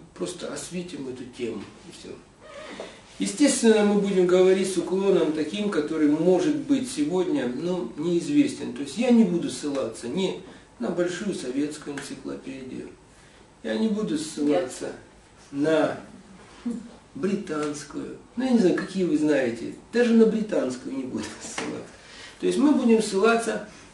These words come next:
Speaker 1: м, очень часто на ведические знания, но будем проводить параллели и современности. Вот. Очень важно понять некоторые процессы вот, с точки зрения того, м, как они предсказаны, и увидеть через призму тех вот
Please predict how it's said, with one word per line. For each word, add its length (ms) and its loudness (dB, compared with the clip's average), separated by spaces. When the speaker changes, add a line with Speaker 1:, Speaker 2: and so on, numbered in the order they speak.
Speaker 1:
м, 260 -4
очень 300 -2
часто 320 -2
на 80 4
ведические 720 0
знания, 340 2
но 220 8
будем 260 4
проводить 480 0
параллели 480 2
и 60 2
современности. 880 0
Вот. 240 -2
Очень 300 0
важно 320 4
понять 440 2
некоторые 440 2
процессы 720 0
вот, 360 -8
с 60 -12
точки 260 -6
зрения 340 -4
того, 300 -2
м, 480 -6
как 220 0
они 180 6
предсказаны, 640 4
и 40 10
увидеть 500 4
через 240 0
призму 420 2
тех 220 2
вот 160 0